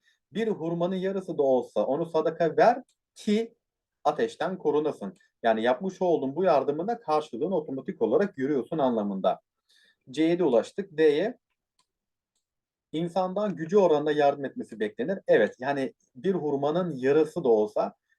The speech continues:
demek ki senin bu kadar bir imkanın var ki bu kadar yardım et. Senin durumun neye el veriyorsa, imkanın neye el veriyorsa ona göre de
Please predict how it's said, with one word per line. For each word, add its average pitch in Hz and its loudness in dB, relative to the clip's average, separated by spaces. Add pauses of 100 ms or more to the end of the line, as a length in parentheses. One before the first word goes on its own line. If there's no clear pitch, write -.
demek 175 0
ki 160 -6
senin 156 -4
bu 170 -6
kadar 131 2
bir 127 -2
imkanın 127 -4
var 113 -2
ki 202 -6
bu 185 -4
kadar 139 0
yardım 104 -2
et. 208 -4 (280)
Senin 196 -4
durumun 151 0
neye 160 2
el 139 -2
veriyorsa, 104 -2
imkanın 147 -4
neye 135 0
el 175 2
veriyorsa 113 -2
ona 180 -2
göre 113 -2
de 208 0